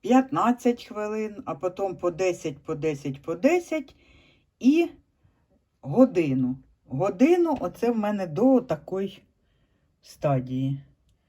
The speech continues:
Зараз воно вже охололо, таке єлі-єлі тепленьке. І я дивлюсь, що це якраз те, що мені потрібно. Зараз я все це буду складати в баночку і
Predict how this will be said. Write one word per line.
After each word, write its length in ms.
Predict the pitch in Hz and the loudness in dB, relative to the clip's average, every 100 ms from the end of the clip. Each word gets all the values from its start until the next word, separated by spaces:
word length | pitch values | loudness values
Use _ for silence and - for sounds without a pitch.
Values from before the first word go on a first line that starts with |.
| _ _ _ _ | _ _ _ _
Зараз 420 | 143 202 190 180 180 | 0 4 4 2 -2
воно 260 | 180 175 | -4 -4
вже 220 | 160 165 | -4 -4
охололо, 800 | - 185 185 202 175 151 160 214 | -2 -2 -2 0 0 0 -2 -4
таке 340 | 240 254 233 196 | -2 -2 -2 -4
єлі-єлі 720 | 180 190 175 156 165 160 143 | -2 -2 -2 -4 -6 -6 -6
тепленьке. 960 | 143 156 135 135 131 131 139 240 277 - _ - _ - | -6 -8 -4 -2 0 0 -2 -2 -4 -4 _ -20 _ -10
І 120 | 196 | 0
я 140 | 196 | 0
дивлюсь, 640 | 170 175 190 285 339 - - _ | 2 -2 0 0 -2 -8 -20 _
що 400 | - - 185 151 | -14 -6 -4 -4
це 440 | - 226 240 - - | -6 -2 -2 -2 -8
якраз 460 | 160 170 175 160 - | -6 -6 -2 -4 -4
те, 260 | - 311 | -2 -2
що 240 | 285 - 147 | -2 -6 -4
мені 280 | 151 170 214 | -4 -6 -10
потрібно. 720 | 165 - 139 127 110 113 139 - _ _ _ _ - | -10 -10 -6 -6 -6 -10 -12 -14 _ _ _ _ -10
Зараз 420 | 135 185 170 - | 0 2 0 -2
я 80 | 160 | -8
все 240 | - 156 | -6 -10
це 160 | 139 143 | -8 -6
буду 380 | 135 135 139 139 - _ _ | -6 -4 -4 -4 -8 _ _
складати 640 | - - 185 135 131 135 | -12 -6 -4 -4 -4 -6
в 140 | 143 | -2
баночку 760 | 190 381 381 349 - - 285 277 _ _ _ _ _ _ _ | 2 2 0 -6 -10 -8 -6 -6 _ _ _ _ _ _ _
і 220 | 285 359 | 2 2